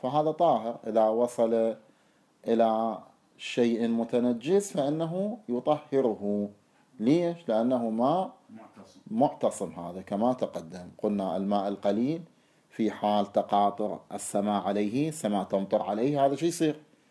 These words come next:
Speaker 1: يصير معتصم، فإذا جرى على شيء يطهره.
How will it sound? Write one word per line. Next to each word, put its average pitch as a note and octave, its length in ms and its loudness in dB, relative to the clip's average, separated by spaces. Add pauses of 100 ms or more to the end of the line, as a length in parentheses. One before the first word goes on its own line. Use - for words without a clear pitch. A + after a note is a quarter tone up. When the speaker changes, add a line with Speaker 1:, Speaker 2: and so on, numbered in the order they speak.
(200)
Speaker 1:
يصير D#3+ 220 2
معتصم، G3 480 -4 (720)
فإذا G#2+ 380 4
جرى D3 300 6
على A2 360 2
شيء D#3+ 440 -2
يطهره. F2 760 -8